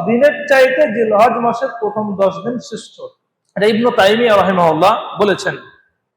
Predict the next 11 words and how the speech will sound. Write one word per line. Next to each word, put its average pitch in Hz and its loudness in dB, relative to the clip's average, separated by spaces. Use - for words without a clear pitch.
আল্লাহ 277 4
রাব্বুল 233 2
আলামিন 226 2
কোরআনুল 220 0
কারিমে 202 -2
বলেন, 196 0
"ওয়াল 208 -2
ফাজর", 208 0
ফজরের 196 0
কসম, 202 0
কালের 190 2